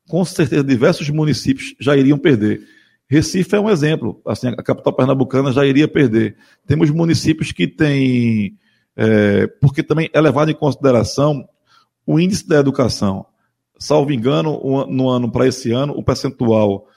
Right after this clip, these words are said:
é cem por cento, tem um, um índice variável lá de sessenta e cinco, que era setenta e cinco por cento o valor variável,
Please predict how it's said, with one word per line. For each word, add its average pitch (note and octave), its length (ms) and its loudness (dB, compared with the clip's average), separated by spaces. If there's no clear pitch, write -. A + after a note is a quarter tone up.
é B2 80 2
cem F3 180 2
por D#3+ 160 0
cento, - 400 -2
tem C#3+ 120 -2
um, C#3+ 340 0
um C3+ 160 0
índice C3+ 220 -2
variável B2 420 2
lá A#2 100 2
de A2+ 100 -4
sessenta - 280 -6
e B2 60 -6
cinco, - 400 -8
que D3+ 100 -2
era D3 140 2
setenta D#3 260 -4
e D3+ 60 -2
cinco - 240 -10
por C#3 120 -2
cento - 280 -4
o A#2 40 -4
valor B2 220 2
variável, A2+ 380 2